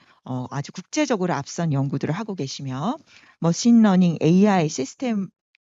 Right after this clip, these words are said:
버추얼 리얼리티 이런 연구들을, 어, 임상과 연계해서 하고 있기 때문에 또 다양한 경험들을 하시리라고 생각됩니다.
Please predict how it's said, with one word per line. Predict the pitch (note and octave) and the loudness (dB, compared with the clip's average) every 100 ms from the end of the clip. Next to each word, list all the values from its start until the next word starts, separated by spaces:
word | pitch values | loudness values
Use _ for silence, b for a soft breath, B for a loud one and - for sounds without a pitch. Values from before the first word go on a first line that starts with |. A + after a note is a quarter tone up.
| _ | _
버추얼 | - F3 - C#4 A#3 | 0 0 0 0 2
리얼리티 | F#3 F3+ F#3+ E3+ - F3 | 2 2 0 -2 -10 -6
이런 | E3+ F#3 | -2 -2
연구들을, | D#3 C3+ D3 E3 D3 E3 F3 - B B B | -2 -4 -6 -6 -2 -2 -2 -6 B B B
어, | - C3 | -8 -6
임상과 | - G3+ G#3+ B3 A3 | 2 4 4 4 2
연계해서 | C#3+ D3+ F3+ E3+ D#3 C#3+ | 0 0 0 -2 -2 -6
하고 | F3 A#3 | -4 -4
있기 | F#3 - | -4 -6
때문에 | - C3+ C3 C#3+ A3 C4+ _ - | -10 -10 -8 -6 -4 -4 _ -20
또 | |
다양한 | - - E3+ G3+ F#3+ | -12 -2 2 2 2
경험들을 | D#3+ C#3 C3+ B2+ C3+ | 0 0 0 -2 -2
하시리라고 | F3 G#3+ - D#3+ C3+ | -4 -4 -4 -6 -6
생각됩니다. | - D#3 C#3+ - B2+ B2+ - | -8 -8 -8 -10 -10 -8 -12